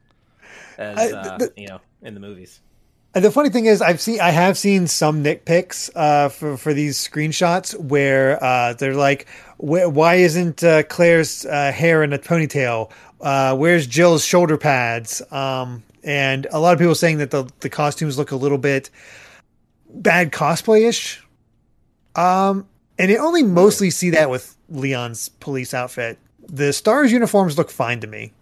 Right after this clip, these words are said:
Speaker 2: Claire, it's hard to tell, but looks mostly fine to me. Uh, and Lisa, I'll have to see her in motion.
Speaker 1: Mm-hmm, mm-hmm.
Speaker 2: I'm not sure about Lisa.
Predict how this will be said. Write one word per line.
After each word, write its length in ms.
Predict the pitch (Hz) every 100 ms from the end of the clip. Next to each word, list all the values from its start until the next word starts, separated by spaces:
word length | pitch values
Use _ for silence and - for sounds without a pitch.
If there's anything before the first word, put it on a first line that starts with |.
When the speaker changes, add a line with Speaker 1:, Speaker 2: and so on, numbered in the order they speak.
| _
Speaker 2:
Claire, 480 | - 190 247 240 214 - _ _ _ _ _ _ -
it's 80 | 185
hard 180 | 240 202
to 60 |
tell, 260 | 190 196 202
but 200 | 175 165 _ 131 _
looks 260 | 190 170 -
mostly 280 | 165 - 139
fine 260 | 131 120
to 60 | 110
me. 220 | - - _ _ _ _ _ _ _
Uh, 340 | 139 135 135
and 220 | - 151 170
Lisa, 560 | 220 - 226 220 196 - _ _ _ _ _ _ _ _ _ _ _ _ _ _ _ _ _ _ -
I'll 100 | 226
have 140 | 226
to 60 | 208
see 140 | 175 196
her 80 | 160
in 80 |
motion. 360 | 139 110 - - _ _ _ _ _ _ _ _ _
Speaker 1:
Mm-hmm, 520 | 110 107 87 _ _
mm-hmm. 300 | 101 85 -
Speaker 2:
I'm 60 | 214
not 140 | 247
sure 100 | 202
about 220 | 170 139 120
Lisa. 380 | 113 - 135